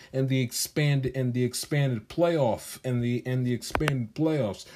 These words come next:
You know, a team that may finish in last place by the end of September,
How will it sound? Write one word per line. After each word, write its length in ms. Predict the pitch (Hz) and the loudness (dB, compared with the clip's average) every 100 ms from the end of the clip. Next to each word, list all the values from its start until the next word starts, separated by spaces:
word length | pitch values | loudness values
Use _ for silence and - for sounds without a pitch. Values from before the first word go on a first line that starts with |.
| - | -8
You 140 | 127 127 | -2 2
know, 260 | 120 120 110 | 2 0 -2
a 100 | 120 | -4
team 520 | - 160 160 170 160 | 0 2 4 2 2
that 140 | 135 | 0
may 220 | 143 151 | 2 0
finish 540 | 120 - 165 156 139 151 | -2 -2 0 0 -2 -2
in 160 | 143 | -2
last 360 | 139 143 123 - | -2 -2 -4 -8
place 280 | - 160 151 | -2 0 0
by 240 | 123 135 | 0 0
the 160 | 123 104 | 0 -4
end 220 | 139 147 | -2 -2
of 100 | 131 | -2
September, 800 | - 120 - - 185 170 135 110 | -2 -6 -4 -2 0 0 -2 -2